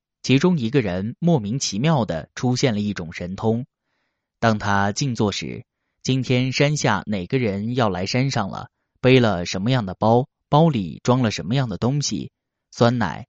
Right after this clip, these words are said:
糌粑还是肉，都看得一清二楚。他也经常给上师汇报。有一天，上师把他叫到身边，冷不丁地把自己的念珠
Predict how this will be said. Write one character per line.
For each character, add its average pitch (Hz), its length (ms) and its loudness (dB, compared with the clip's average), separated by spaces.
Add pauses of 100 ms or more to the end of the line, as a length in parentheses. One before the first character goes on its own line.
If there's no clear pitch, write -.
(120)
糌 113 240 2
粑 117 340 2
还 101 180 -6
是 117 140 -4
肉， 139 280 2 (340)
都 113 320 2
看 117 220 -4
得 95 100 -6
一 113 180 -4
清 139 220 -2
二 127 160 0
楚。 - 360 -10 (280)
他 120 140 4
也 101 180 0
经 151 280 -2
常 107 420 -6
给 90 220 -6
上 110 180 -2
师 120 160 -2
汇 120 240 0
报。 87 300 -8 (640)
有 98 200 2
一 80 80 -6
天， 113 360 0 (200)
上 113 300 4
师 113 320 2
把 85 160 -4
他 104 140 -8
叫 113 180 2
到 90 100 -4
身 110 260 -2
边， 113 280 2 (260)
冷 113 260 4
不 113 120 2
丁 165 240 0
地 92 340 -4
把 104 300 4
自 135 220 -6
己 90 120 -8
的 95 120 -4
念 117 260 2
珠 123 320 0